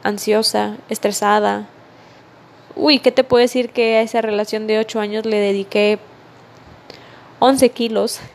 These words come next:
<laughs> miles de desveladas,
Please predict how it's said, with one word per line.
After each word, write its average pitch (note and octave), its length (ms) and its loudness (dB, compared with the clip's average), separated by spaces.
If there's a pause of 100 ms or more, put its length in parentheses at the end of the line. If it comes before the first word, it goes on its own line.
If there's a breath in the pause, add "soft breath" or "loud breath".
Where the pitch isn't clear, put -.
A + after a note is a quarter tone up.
(220)
<laughs> - 680 -20
miles A#3+ 520 6
de G#3 80 2
desveladas, G#3 840 -2